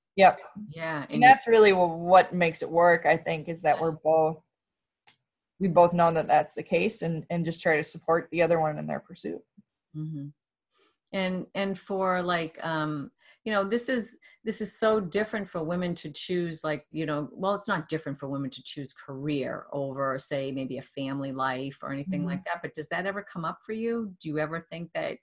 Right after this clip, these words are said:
Speaker 2: as a woman that you wanna have children and, and how this type of lifestyle would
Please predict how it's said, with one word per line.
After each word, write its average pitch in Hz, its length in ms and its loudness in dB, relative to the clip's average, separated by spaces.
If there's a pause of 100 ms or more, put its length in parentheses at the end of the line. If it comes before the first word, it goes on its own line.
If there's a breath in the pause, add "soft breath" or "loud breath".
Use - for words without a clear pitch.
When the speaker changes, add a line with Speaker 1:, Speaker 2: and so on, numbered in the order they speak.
(240)
Speaker 2:
as 156 120 -4
a 160 40 -2
woman 156 300 -4
that 147 160 -6
you 139 120 -6
wanna 139 300 -4
have 139 280 -8
children 156 800 -6 (100)
and, 135 380 -8
and 135 160 -8
how 139 420 -6
this 151 460 -6
type 143 320 -8
of 139 240 -8
lifestyle 151 800 -6 (380 soft breath)
would 147 480 -4